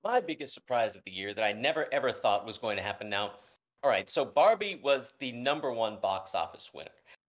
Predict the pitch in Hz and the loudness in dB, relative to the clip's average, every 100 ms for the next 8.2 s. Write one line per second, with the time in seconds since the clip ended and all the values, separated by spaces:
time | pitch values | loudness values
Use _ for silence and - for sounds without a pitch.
0 | - 101 87 - - - 107 131 160 170 | 0 0 0 -6 -20 -20 -8 -4 -2 -4
1 | 151 151 135 131 123 117 - - _ - | -4 0 0 0 -2 -6 -10 -20 _ -20
2 | - 131 120 117 - - 113 110 101 95 | -6 -2 0 0 -2 -4 -2 -2 -8 -12
3 | 98 107 101 101 92 98 87 80 - - | -6 -4 -4 -6 -6 -8 -6 -12 -12 -14
4 | - - _ - _ _ _ - 98 151 | -14 -18 _ -20 _ _ _ -20 -6 -4
5 | 123 - - - 226 233 247 - 135 - | -4 -6 -8 2 2 2 -2 -4 -16 -20
6 | _ _ _ - - - 175 156 - 131 | _ _ _ -16 -8 0 2 2 -2 -6
7 | 113 101 104 123 107 110 110 165 156 143 | -2 -2 -6 0 2 2 2 -2 0 -2
8 | 139 123 | -4 -6